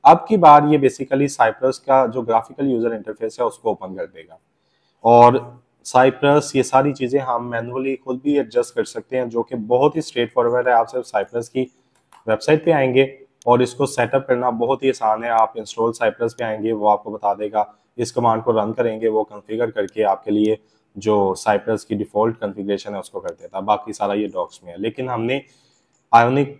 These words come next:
के जो बॉयलरप्लेट है उसको यूज़ ही इसीलिए किया था ताकि हमें ये सारी चीज़ें प्रीडिफाइन, प्री सेटअप मिले और basically basic जो configuration है वो हमारी पहले से ही हुई हो।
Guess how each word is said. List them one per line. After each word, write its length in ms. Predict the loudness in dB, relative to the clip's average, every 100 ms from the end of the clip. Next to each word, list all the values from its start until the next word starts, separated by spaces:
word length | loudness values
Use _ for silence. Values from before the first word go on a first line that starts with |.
| _
के 140 | 4 4
जो 260 | 6 4 6
बॉयलरप्लेट 640 | 4 6 4 2 0 0
है 40 | -2
उसको 180 | -2 -2
यूज़ 320 | 0 2 2
ही 60 |
इसीलिए 320 | 0 0 -2 -2
किया 260 | -2 -2
था 140 | -2 -2
ताकि 320 | 0 0 -4
हमें 200 | -8 -10
ये 200 | -6 -4
सारी 340 | 0 0 0 -2
चीज़ें 360 | -6 -6 -6 -8
प्रीडिफाइन, 640 | -6 -4 -4 -4 -6 -6
प्री 260 | -8 -6 -4
सेटअप 380 | -4 -6 -6 -8
मिले 240 | -6 -6 -6 _ 2
और 260 | 2 2 -2 -8 _ -6
basically 380 | -6 -4 -4 -2
basic 360 | -4 -4 -8
जो 120 | -10 -8
configuration 560 | -10 -10 -10 -10 -10
है 60 | -8
वो 120 | -6
हमारी 240 | -6 -8 -10
पहले 280 | -10 -10
से 140 | -12 -14
ही 60 |
हुई 160 | -16
हो। 80 | -18